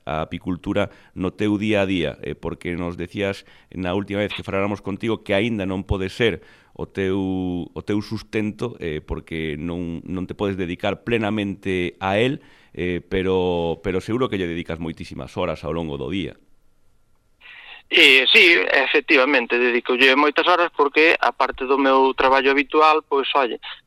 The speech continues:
Speaker 2: eh, é o, pois, oye, os deberes familiares que un ten, pois, sacamos tempo extra, non, para dedicarlle, pois, eh, todos os días algo á apicultura, non? Pois, eh,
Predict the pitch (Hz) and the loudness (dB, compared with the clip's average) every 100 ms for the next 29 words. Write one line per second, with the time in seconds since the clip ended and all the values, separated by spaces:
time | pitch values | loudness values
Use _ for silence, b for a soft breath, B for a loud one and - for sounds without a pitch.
0 | - - 50 - - - - 117 117 - | -14 -6 -4 -4 -4 0 2 4 4 2
1 | - 52 - _ _ 123 143 123 - 120 | 0 -2 -6 _ _ -2 0 2 0 2
2 | 120 127 127 - 135 135 135 127 - 135 | 2 4 2 2 0 4 4 4 0 2
3 | 127 135 139 170 160 160 - - 123 - | 2 2 2 4 4 0 -4 -2 0 0
4 | - - - - - B B - - - | -4 -10 -16 -12 -10 B B 0 2 4
5 | 175 160 147 175 165 - 160 175 - 175 | 4 4 4 4 2 4 4 4 4 2
6 | 170 165 127 131 135 139 139 160 165 170 | 4 2 2 2 4 4 4 2 2 -2
7 | B B B - 196 165 170 156 151 170 | B B B 0 2 6 6 6 4 2
8 | 165 151 156 139 156 147 131 147 127 123 | 4 4 2 0 4 4 6 4 4 4
9 | 117 - 117 120 120 151 123 147 120 _ | 4 2 -4 -6 -2 2 2 0 -6 _
10 | - 110 107 117 117 | 0 2 4 2 2